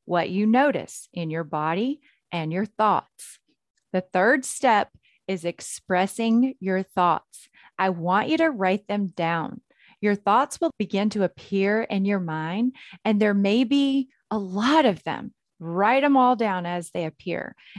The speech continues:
And some thoughts may seem innocent, but they could be very painful, like, "I deserve better." That might seem empowering,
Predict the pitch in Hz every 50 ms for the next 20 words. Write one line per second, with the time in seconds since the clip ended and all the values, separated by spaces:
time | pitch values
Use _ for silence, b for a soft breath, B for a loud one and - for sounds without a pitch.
0 | 185 _ - 196 202 202 208 208 208 202 190 - - - 220 247 285 294 - -
1 | 240 226 233 - - - - - 208 196 202 214 202 - - 220 208 190 180 -
2 | _ - 170 170 202 226 - - 311 339 349 - _ _ b b b b _ 220
3 | 208 - - 202 202 - - - 220 233 208 208 247 233 196 175 202 196 185 190
4 | 190 - - 190 185 185 180 180 170 - 175 156 151 143 156 170 170 165 156 -
5 | _ _ - - 185 185 190 170 196 196 180 165 160 170 170 165 165 160 156 160
6 | - _ _ _ _ _ _ _ _ 196 185 170 165 156 - - - _ _ _
7 | _ _ _ _ _ _ 202 180 - 180 196 175 170 180 - - - 233 233 240
8 | 254 254 254 262 302 359 392 381 330 285 240 208 196 190 190 190 190 190